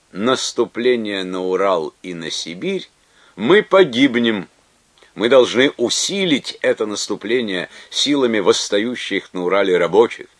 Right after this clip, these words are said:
силами приуральских крестьян, на своей шкуре познавших теперь, что значит учредительские посулы меньшевика Майского и эсера Чернова, и что значит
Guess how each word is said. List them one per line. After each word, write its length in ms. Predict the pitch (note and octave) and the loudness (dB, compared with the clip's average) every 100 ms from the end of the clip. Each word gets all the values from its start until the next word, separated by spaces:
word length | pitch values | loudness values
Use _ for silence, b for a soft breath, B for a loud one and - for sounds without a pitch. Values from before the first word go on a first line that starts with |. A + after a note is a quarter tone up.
| B B | B B
силами 460 | - - C3 A#2 A2 | -6 -2 0 2 0
приуральских 800 | - G2+ F#2 A2+ A2 - G2 - | 0 0 4 4 2 -6 -8 -8
крестьян, 680 | - E2+ - - A2+ C3 - b _ | -10 -8 -8 -2 -2 -2 -8 b _
на 140 | F#2+ | -6
своей 340 | F#2+ D#2+ F#2 F2+ | -6 -2 -2 -2
шкуре 380 | - G#2 G#2 | -6 -6 -6
познавших 600 | F2 E2 - E2+ F2 - D#2 | -4 -6 -6 -10 -10 -12 -12
теперь, 380 | D2 F2+ E2+ - b | -12 -8 -8 -8 b
что 380 | - - - B2 | -14 -14 0 2
значит 580 | G2 E2 G#2 - F#2 - b b b | 2 -2 -4 -4 -8 -8 b b b
учредительские 1120 | - - G2+ G#2+ F#2 D3+ C#3 B2+ - - A#2 | -6 -4 -6 -6 -6 -6 -6 -6 -8 -4 -6
посулы 720 | - G#2+ - - G#2+ F2 D2+ - b | -2 -4 -2 -4 -4 -2 -4 -6 b
меньшевика 840 | - G2 G#2+ - F#2 F2+ F2 F#2 D#2+ | -4 -4 -4 -4 -2 -2 -2 -2 -4
Майского 760 | D#2+ F#2 D3 B2 - C3+ C#3 | 0 0 0 -4 -4 2 2
и 300 | C3+ - G#2+ - | 2 -2 -6 -4
эсера 540 | G2 - F2+ E2+ D#2 | -4 -2 -2 -2 -4
Чернова, 640 | - E2 D#2+ A2+ D#3+ D3+ C3+ B B B | -6 -8 -4 0 2 2 0 B B B
и 140 | - C#3 | 0 0
что 320 | - - G3 | 2 2 2
значит 500 | D3 D3 - C#3+ - | 2 0 0 -2 -2